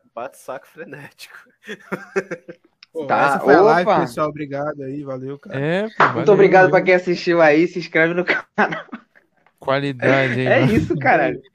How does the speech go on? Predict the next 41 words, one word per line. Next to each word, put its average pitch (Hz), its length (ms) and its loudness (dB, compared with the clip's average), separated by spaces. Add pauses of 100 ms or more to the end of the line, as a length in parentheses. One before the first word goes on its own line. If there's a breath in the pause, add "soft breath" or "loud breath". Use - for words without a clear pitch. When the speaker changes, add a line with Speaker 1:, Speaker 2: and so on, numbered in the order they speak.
Speaker 2:
Pelo 180 160 -4
menos, 202 180 -8
ó, 185 200 4
Speaker 4:
Ai. 180 60 2
Speaker 2:
a 175 40 0
gente 170 180 -4
já, 190 80 -2
a 190 200 -6
gente 185 180 -8
já 196 100 -4
entrou 196 240 -6
num 214 120 -14
assunto 202 340 -16
que - 100 -20
o 208 40 -18
Thiago 208 280 -14
conhece. 185 460 -20 (1120)
Speaker 4:
É, 262 240 -2
pô, - 100 -4
Speaker 3:
Porra, 135 140 2
Speaker 4:
então, 127 140 -2
Speaker 3:
mano. 135 100 -4
Speaker 4:
nosso 156 280 -4
assunto 175 140 -10
com 185 100 -8
o 185 40 -6
Thiago 185 300 -6
Speaker 3:
Muito 202 160 -2
Speaker 4:
manja. 175 120 4
Agora 165 180 6
eu 151 40 4
vou 147 80 0
Speaker 3:
obrigado. 127 420 2 (440)
Me 143 120 -6
senti 160 120 -6
Speaker 4:
agora 156 200 2
eu 165 40 6
vou 175 160 6
Speaker 3:
um 156 80 -8
pouco 160 300 -2
menos 151 320 0